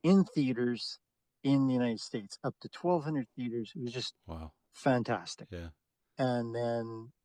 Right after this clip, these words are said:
Speaker 1: we had to push it. So we pushed it to December first, thinking,
Speaker 2: Mm-hmm.
Speaker 1: "Oh, there'll be no covid by then."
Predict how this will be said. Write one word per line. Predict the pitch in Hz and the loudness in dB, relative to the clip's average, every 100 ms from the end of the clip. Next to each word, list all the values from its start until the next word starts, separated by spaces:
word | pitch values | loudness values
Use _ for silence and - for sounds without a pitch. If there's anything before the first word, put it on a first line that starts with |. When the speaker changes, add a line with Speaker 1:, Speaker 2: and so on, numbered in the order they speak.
| - | -4
Speaker 1:
we | 120 | -2
had | 113 | -2
to | 123 | -2
push | - 127 - | 2 2 2
it. | 180 - | -8 -6
So | - | 0
we | 117 | 2
pushed | - 135 - | 2 0 0
it | 131 | -4
to | 117 | -4
December | 101 110 131 123 117 117 _ _ | -4 0 2 2 2 -2 _ _
first, | - 190 120 - - - - | 4 6 6 0 -10 -8 0
thinking, | 123 110 127 117 110 107 | 0 0 0 2 2 -2
Speaker 2:
Mm-hmm. | 104 90 95 - _ - | -4 -6 -8 -12 _ -6
Speaker 1:
"Oh, | 196 208 190 147 120 110 104 98 90 | -2 4 6 6 6 4 2 -2 -4
there'll | 143 160 | 0 0
be | 120 | 2
no | 104 104 | 0 0
covid | - 127 120 123 107 | 0 2 4 2 0
by | 120 117 | 0 0
then." | 123 127 131 | 2 2 0